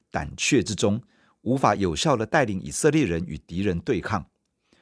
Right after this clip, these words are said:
扫罗与约拿单父子之间的关系，也因为扫罗的专横与掌控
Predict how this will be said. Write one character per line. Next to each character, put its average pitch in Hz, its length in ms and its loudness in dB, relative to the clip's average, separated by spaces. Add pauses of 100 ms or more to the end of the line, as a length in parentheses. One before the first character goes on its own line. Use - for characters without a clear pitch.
(300)
扫 101 320 2
罗 117 240 4
与 101 240 -6
约 131 140 2
拿 120 140 2
单 123 200 -2
父 131 300 -2
子 - 160 -10
之 120 160 -6
间 127 100 -2
的 113 80 -2
关 131 280 0
系， - 260 -4 (380)
也 98 120 0
因 123 140 4
为 139 140 6
扫 82 320 -2
罗 85 200 -2
的 95 200 -2 (120)
专 147 380 0
横 139 300 0 (260)
与 90 160 -6
掌 - 300 -4
控 - 320 -2